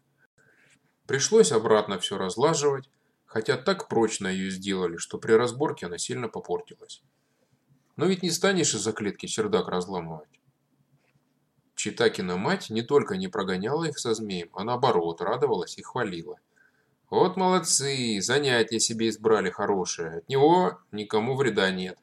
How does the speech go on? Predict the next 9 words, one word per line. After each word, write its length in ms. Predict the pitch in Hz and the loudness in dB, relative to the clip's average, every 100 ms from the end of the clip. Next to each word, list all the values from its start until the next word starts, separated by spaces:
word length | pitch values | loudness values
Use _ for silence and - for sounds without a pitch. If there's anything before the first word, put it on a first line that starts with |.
| _ | _
а 100 | - | -10
то 120 | 90 113 | 0 2
ведь 200 | 123 - | 2 0
этот 300 | - 117 - | 2 2 2
идол", 480 | 135 143 101 - _ _ _ _ _ | 2 4 4 2 _ _ _ _ _
показала 500 | 107 101 92 95 90 | -8 -6 -4 -2 -2
она 160 | 90 87 | -4 -6
на 120 | 85 | -8
Читаку, 500 | - 82 87 - - | -10 -8 -6 -6 -14